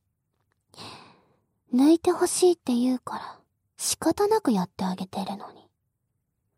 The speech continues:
マジありえないんですけど。それとも何です？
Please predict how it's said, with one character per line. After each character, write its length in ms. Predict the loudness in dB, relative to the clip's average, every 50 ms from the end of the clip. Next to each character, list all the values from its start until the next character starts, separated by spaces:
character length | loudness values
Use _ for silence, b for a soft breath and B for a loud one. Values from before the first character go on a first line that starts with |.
| _ _ -4
マ 300 | -2 0 2 4 2 2
ジ 160 | 2 0 0
あ 120 | 0 0 0
り 160 | 0 0 0
え 60 | 0
な 160 | 0 -2 -2
い 80 | -2 -4
ん 80 | -6
で 100 | -8 -8 -8
す 140 | -10 -10 -12
け 120 | -16 -18
ど。 420 | -14 -12 -10 -8 -6 -6 -6 -8 -10 _ _ _ _ _ _ _ _ _ _ _ _ _ _ b b b b b b b b b b b b b b b b _ _ _ _ _ _ _ B B B B B B B B B B B B B B B B B B _ -18
そ 240 | -12 -4 -2 2
れ 140 | 2 2 2
と 140 | 2 2 2
も 140 | 4 2 2
何 280 | 0 0 0 0 0
で 120 | 0 -2 -4
す？ 180 | -6 -8 -10